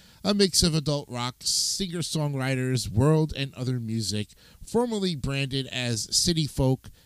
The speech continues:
as well as Celtic music. The station serves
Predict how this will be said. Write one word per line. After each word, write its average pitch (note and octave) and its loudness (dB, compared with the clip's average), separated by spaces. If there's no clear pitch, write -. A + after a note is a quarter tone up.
as A#2+ 4
well A2+ 0
as A2 -4
Celtic - -4
music. C#3 4
The E3 0
station D3+ 2
serves C3 -2